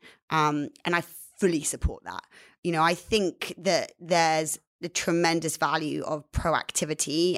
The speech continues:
and of going out to seek what it is that our clients need for us. Um, so sort of reversing on that, once we're in that position of, like, proactively asking and proactively encouraging those conversations,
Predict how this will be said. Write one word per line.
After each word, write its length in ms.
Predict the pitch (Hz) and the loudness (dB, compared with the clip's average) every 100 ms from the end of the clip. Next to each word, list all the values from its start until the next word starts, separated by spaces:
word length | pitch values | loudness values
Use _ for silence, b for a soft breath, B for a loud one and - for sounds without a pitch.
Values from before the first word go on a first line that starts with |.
| - | -2
and 320 | 160 151 147 - | -2 -2 -2 -2
of 220 | 156 151 | -4 -2
going 260 | 160 147 156 | -2 0 0
out 180 | 165 - | -2 -4
to 180 | 196 | -6
seek 600 | 185 - - 208 208 - - - - | -4 -4 -2 -4 -6 -12 -14 -20 -16
what 220 | 160 - | -10 -8
it 120 | - - | -8 -4
is 240 | 160 143 | -4 -2
that 140 | - - | -6 -6
our 120 | 139 | -6
clients 460 | - - 143 135 - | -6 -4 -4 -4 -4
need 180 | 147 135 | -6 -4
for 120 | 147 | -2
us. 280 | 170 208 - B B B - | -2 -4 -10 B B B 0
Um, 300 | 156 151 151 | 2 4 0
so 160 | - 160 | -2 -4
sort 180 | 190 | -4
of 120 | 156 - | -8 -8
reversing 520 | 185 170 180 180 185 | -6 2 2 2 0
on 120 | 160 160 | 0 2
that, 240 | 175 - | 0 0
once 280 | 180 180 - | -2 -2 -2
we're 200 | 175 175 | -2 0
in 160 | 190 202 | 2 2
that 180 | 196 - | 0 -2
position 500 | 156 151 160 202 190 | -6 -4 -2 -2 -2
of, 100 | 156 | -2
like, 220 | 151 156 B B B - | -4 -6 B B B -2
proactively 680 | 202 185 170 - 170 170 - | 2 4 2 -4 -6 -6 -4
asking 500 | 170 165 170 - 165 | -2 0 -2 -2 -2
and 100 | 160 | -2
proactively 480 | - 190 170 165 160 | -6 -6 -6 -8 -8
encouraging 760 | 156 - - - 180 175 170 | -8 -8 -8 -4 -2 0 -2
those 180 | 160 151 | -2 -6
conversations, 880 | - 170 156 - 156 160 196 214 | -8 -6 -4 -4 -4 -2 0 0